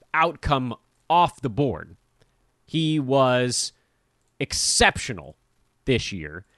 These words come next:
He was better than I ever expected. And by the way,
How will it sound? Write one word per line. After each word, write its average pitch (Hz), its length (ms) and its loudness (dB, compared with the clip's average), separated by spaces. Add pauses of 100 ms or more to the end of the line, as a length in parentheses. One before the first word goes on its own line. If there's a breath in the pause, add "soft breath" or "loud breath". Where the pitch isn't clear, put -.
(180)
He 139 220 2
was 131 240 2
better 160 680 6
than 139 200 2
I 135 180 0
ever 175 280 4
expected. 110 880 -2
And 170 200 -2
by 277 120 8
the 240 60 6
way, 143 300 4